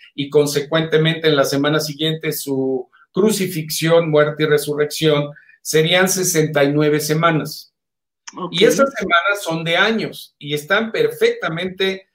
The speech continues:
Speaker 1: y cronológicamente comprobadas que así sucedió.
Speaker 2: Eso es
Speaker 1: Desde
Speaker 2: trem-,
Speaker 1: la
Speaker 2: eso es, eso es tremendo. Tal vez en otro programa podamos tener,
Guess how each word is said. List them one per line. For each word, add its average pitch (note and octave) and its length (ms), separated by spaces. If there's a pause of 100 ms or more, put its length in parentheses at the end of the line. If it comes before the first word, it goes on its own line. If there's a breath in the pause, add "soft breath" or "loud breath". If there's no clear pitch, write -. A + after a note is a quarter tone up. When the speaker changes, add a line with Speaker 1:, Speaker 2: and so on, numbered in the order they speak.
(180)
Speaker 1:
y C#3 180
cronológicamente D3+ 1120
comprobadas C3+ 720
que - 80
así C3+ 220
sucedió. C#3 680 (400)
Speaker 2:
Eso D4 260
es - 120
Speaker 1:
Desde C#4 80
Speaker 2:
trem-, G#3+ 180
Speaker 1:
la - 220
Speaker 2:
eso D4+ 300
es, E4 280 (140)
eso D4 240
es E4+ 160
tremendo. A3 640 (260 loud breath)
Tal C#4 140
vez D4+ 180
en D4 140
otro C#4+ 260
programa A#3+ 540
podamos B3 480
tener, A3 480